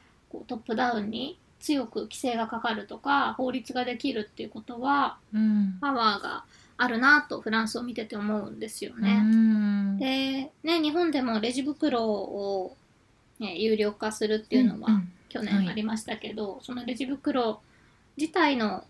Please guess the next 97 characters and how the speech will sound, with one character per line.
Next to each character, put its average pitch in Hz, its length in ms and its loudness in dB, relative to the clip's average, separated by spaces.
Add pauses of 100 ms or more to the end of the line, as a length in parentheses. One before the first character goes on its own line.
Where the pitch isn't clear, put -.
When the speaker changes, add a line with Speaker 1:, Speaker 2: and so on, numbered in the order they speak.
Speaker 1:
こ - 140 -6
う、 214 60 -8
関 220 180 2
係 226 160 2
の 220 100 2
イ 220 100 2
ン 220 80 0
パ 208 120 -2
ク - 100 -16
ト - 140 -8
は 220 80 -8
こ 226 140 -8
ん 220 80 2
な 220 80 4
に 220 100 2
少 233 220 -6
な 233 160 0
い 208 60 -2
み 220 120 -8
た - 100 -6
い - 60 -8
な 220 120 -6
こ 214 100 -2
と 240 140 -6
を、 220 340 -2 (180)
Speaker 2:
う 202 60 0
ん。 202 280 4
Speaker 1:
あ 196 120 6
の、 196 520 2
ね、 277 300 -2
示 240 320 0
す 208 140 -2
デ 226 160 2
ー - 20 -10
タ 240 100 0
も 220 200 2
あ 220 40 4
り 226 120 0
ま 269 160 0
す - 100 -12
け 220 140 0
ど、 220 160 0
で 277 80 0
も 254 100 2
あ 262 60 2
れ 339 100 4
っ 370 80 -2
て 370 120 0
や 311 100 2
っ 302 100 -6
ぱ 359 100 2
り 311 140 2
人 311 260 -2
々 262 220 -2
の 226 80 -2
意 277 80 0
識 - 240 -2
が 240 160 0
変 220 100 2
わ 269 120 2
る 311 80 2
っ 294 60 -2
て - 160 -6
い 220 40 2
う 220 60 0
と 247 100 -6
こ 269 140 -4
ろ 294 120 0
に 220 360 -2 (480)
す - 140 -10
ご 233 160 0
く 190 260 0
意 254 100 -4
味 220 140 0
が 196 140 -4
あ - 20 -2
っ 208 80 -8 (100)
た。 - 120 -10 (120)
「あ、 254 140 -6 (160)
Speaker 2:
は 190 180 0
い。 175 60 0
Speaker 1:
袋 349 320 4
を 320 80 -2
確 320 260 -2
か 262 140 -4
に、 202 240 -8 (240)
え - 160 -14
ー、 - 40 -16
も 220 100 -12
っ - 40 -16
た 226 140 -2
い 226 40 4
な 277 120 2
い 262 60 -2
よ 202 100 -6
な」 214 180 -2
と。 - 180 -16